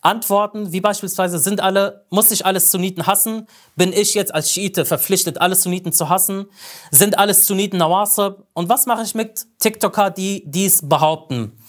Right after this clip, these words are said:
Oder aber dürfen wir von Fleisch essen, was von Sunniten geschlachtet wurde? Dürfen wir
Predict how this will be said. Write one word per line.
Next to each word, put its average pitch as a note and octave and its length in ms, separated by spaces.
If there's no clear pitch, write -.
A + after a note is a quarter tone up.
Oder A3 220
aber G3+ 320
dürfen G3 400
wir F#3+ 340
von F3 460
Fleisch F3 440
essen, F3 400
was D#3 300
von E3 240
Sunniten F3+ 400
geschlachtet F#3 460
wurde? E3+ 220
Dürfen F#3 300
wir F#3 220